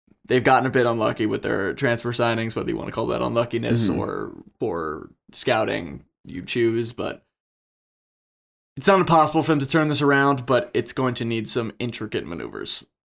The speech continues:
Speaker 1: to say the least.
Speaker 2: Mm-hmm.
Speaker 1: But with that, we will sign off for the entire,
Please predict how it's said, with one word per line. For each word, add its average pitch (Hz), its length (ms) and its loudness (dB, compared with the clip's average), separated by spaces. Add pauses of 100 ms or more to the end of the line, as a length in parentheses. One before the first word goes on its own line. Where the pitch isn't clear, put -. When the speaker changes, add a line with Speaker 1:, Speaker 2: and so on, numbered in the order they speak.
Speaker 1:
to - 80 -14
say - 120 -6
the 78 80 -6
least. 71 320 -4
Speaker 2:
Mm-hmm. 58 140 -6 (1400)
Speaker 1:
But 139 100 6
with 180 280 6
that, 151 420 4 (340)
we 143 120 2
will 135 160 6
sign 143 360 4
off 139 340 4
for 131 640 4
the 135 160 2
entire, 135 720 2